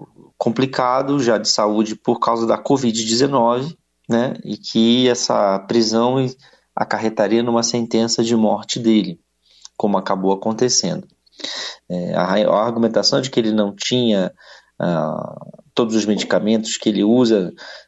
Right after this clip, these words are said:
não eram fornecidos, isso tudo argumentos da defesa dele, né, que precisam agora ser muito bem investigados, né, Carol?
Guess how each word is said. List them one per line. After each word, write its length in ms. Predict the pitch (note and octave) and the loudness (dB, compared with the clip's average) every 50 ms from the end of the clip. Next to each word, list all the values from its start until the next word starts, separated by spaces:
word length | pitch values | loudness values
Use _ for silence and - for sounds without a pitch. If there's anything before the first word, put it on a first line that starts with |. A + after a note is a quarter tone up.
| _ _ | _ _
não 220 | G#2 A2 A2 G#2 | 0 2 4 4
eram 640 | G#2 G#2+ G#2+ G#2 G#2 G2+ F#2+ F#2+ F#2 F2 F2 E2+ E2+ - | 4 4 4 4 4 2 2 0 -2 -4 -6 -8 -10 -12
fornecidos, 960 | - - G2+ G2+ F#2+ F#2 - - - - E3+ F3+ F3 E3 D3 B2+ A#2+ A#2 A#2+ | -4 -2 -2 -2 0 -2 0 0 2 2 2 4 4 4 4 4 2 2 2
isso 160 | D3 C#3+ D3 | 0 -4 0
tudo 180 | - F3+ E3 E3 | 0 2 2 2
argumentos 360 | D3+ - D3+ D3 D3+ D3 - C3 | 0 2 0 0 0 -2 -4 0
da 160 | C3 D3+ D3 | 2 2 2
defesa 640 | C#3+ D#3 D#3+ D#3 D#3+ - - C#3 C3 C3 C#3+ D3 C#3 | 4 2 0 0 -2 0 2 2 4 4 4 2 2
dele, 520 | C3+ B2 A2 G#2 G2 G2 G#2+ B2 F3 F#3+ - _ - | 2 4 4 4 2 0 -2 -4 -6 -10 -16 _ -2
né, 320 | A2+ A2+ A#2 C3+ F3+ F3 - - | 0 0 0 -2 -4 -8 -8 -6
que 100 | - - | -6 -2
precisam 480 | C#3 - B2+ - - C3+ C3 C#3 E3+ | 0 0 0 0 0 0 0 2 2
agora 420 | D3+ A#2+ G2+ A2 A2+ A2+ B2 C#3+ D3+ | 2 2 2 4 4 4 4 2 0
ser 360 | D3 - - B2 A#2+ C3 C3+ | 0 0 2 2 4 2 2
muito 540 | C3+ B2 A#2+ C3 D3+ F#3+ A3 A3 - E3+ C3+ | 0 -2 -2 0 2 2 2 2 0 -2 0
bem 280 | A2+ B2 A#2+ C3 D3 | 2 0 0 0 0
investigados, 800 | C#3 B2 C3 C#3 C#3 - - C3 - A2 G#2 G2+ G#2 F#2+ F#2+ F#2+ G2 | -2 -2 -2 -2 -2 -4 -4 0 2 2 4 4 4 2 0 -4 -4
né, 140 | G#2 G#2 G#2+ | -6 -6 -4
Carol? 320 | - - F#2 F2+ F#2 | -2 -2 -2 -2 -2